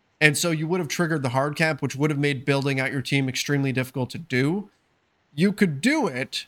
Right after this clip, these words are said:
but your margin for error would be basically nothing. It would have been really, really hard to do. It's, looking back now, hindsight says, "Yeah, you probably should have done that instead."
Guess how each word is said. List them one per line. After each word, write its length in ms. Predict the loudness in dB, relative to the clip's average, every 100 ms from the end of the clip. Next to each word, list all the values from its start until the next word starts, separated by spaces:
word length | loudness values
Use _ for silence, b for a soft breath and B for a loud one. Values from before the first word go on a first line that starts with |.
| -4
but 260 | 2 2 2
your 140 | 0
margin 400 | 2 0 0 -2
for 160 | 0 0
error 140 | 0
would 120 | -2 -2
be 120 | 0
basically 600 | 0 0 -2 -2 -2 -2 _
nothing. 540 | 0 2 2 0 -2 0
It 80 |
would 80 | 2
have 60 | 2
been 180 | 0 0
really, 260 | 0 0
really 220 | -2 -2
hard 160 | 0 -2
to 80 | -2
do. 180 | -2 -4 B B
It's, 260 | 2 2 -4
looking 300 | 2 2 2
back 240 | 0 0 2
now, 220 | 0 2
hindsight 560 | 2 2 2 0 -2 0
says, 200 | 0 2
"Yeah, 120 | 0
you 100 | 0
probably 560 | 0 2 4 2 0
should 220 | 0 0 -2
have 100 | 0
done 240 | 0 2
that 220 | -2 -2
instead." 480 | -2 2 2 2